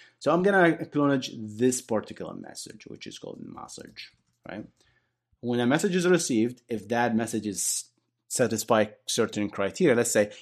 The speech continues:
you went to the database and you processed and you got a successful message, you processed it, you run your Hadoop job, you got all,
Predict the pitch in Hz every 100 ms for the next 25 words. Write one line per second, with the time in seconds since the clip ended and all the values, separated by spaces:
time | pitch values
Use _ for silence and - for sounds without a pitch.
0 | - 113 160 147 151 139 139 135 131 123
1 | 107 110 110 156 160 147 131 123 127 139
2 | - 120 - 175 - 165 147 143 147 143
3 | 143 - _ - 123 127 156 151 139 143
4 | 143 135 120 120 113 113 120 117 143 143
5 | 131 131 135 143 123 139 131 127 120 113
6 | 113 131 127 123 120 117